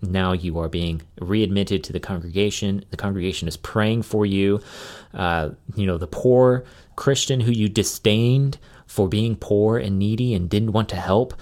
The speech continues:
um, well, that person is now your greatest prayer warrior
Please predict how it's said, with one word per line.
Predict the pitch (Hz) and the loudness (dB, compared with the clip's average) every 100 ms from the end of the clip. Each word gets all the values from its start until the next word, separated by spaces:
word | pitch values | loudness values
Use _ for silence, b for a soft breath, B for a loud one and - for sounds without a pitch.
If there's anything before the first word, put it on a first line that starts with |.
| B B B | B B B
um, | - 82 76 80 80 - - - - | -8 -4 -4 -4 -8 -12 -20 -20 -4
well, | 101 107 | 0 0
that | 107 117 - | 0 -2 0
person | 120 113 107 | 0 0 0
is | 95 | 0
now | 101 95 98 | 2 2 2
your | 92 90 | 2 -2
greatest | - 90 101 117 117 117 - - - - - | -2 2 2 4 2 0 -6 -14 -20 -20 -18
prayer | - - 117 117 | -6 2 4 6
warrior | 92 90 85 78 73 95 | 4 0 0 -2 -4 -6